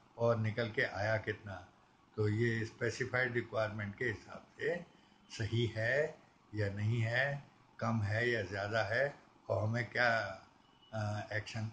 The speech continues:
आगे लेना है। The organization shall ensure that calibrated, verified monitoring and measurement equipment is used and maintained as appropriate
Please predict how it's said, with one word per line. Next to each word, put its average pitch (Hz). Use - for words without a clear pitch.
आगे 95
लेना 87
है। -
The 120
organization 160
shall 147
ensure 147
that 143
calibrated, 165
verified 165
monitoring 151
and 143
measurement 135
equipment 123
is 135
used 175
and 165
maintained 147
as 135
appropriate 120